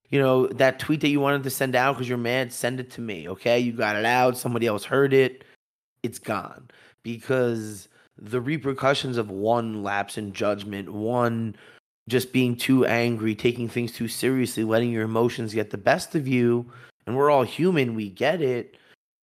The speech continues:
but now you're putting yourself out as you're no longer just a regular person, right? It's like, you are this public figure, right? In the law, they say you thrust your-, thrust yourself into the limelight.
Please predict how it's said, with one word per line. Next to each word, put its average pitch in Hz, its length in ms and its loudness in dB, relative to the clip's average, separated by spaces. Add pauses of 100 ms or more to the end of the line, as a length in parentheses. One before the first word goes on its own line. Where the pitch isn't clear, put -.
(400)
but 156 200 2
now 151 240 2
you're 143 180 2
putting 139 240 -4
yourself 120 400 -2
out 113 260 2
as 104 380 -4
you're 107 360 -6
no 113 220 -2
longer 113 300 -2
just 104 220 -8
a 98 60 -2
regular 98 400 -4
person, - 480 -8 (120)
right? 110 320 2
It's 98 160 -4
like, 98 300 -2 (380)
you 147 520 2
are 117 220 4
this 117 160 0
public 110 480 -4
figure, - 560 -8
right? 104 300 -2
In 104 300 -8 (120)
the 101 160 -8
law, 110 320 2
they 107 100 2
say 107 180 2
you 104 280 -2 (200)
thrust 139 460 0
your-, 135 100 2
thrust - 760 -4
yourself 123 400 0
into 117 220 -4
the 110 120 0
limelight. 92 720 -6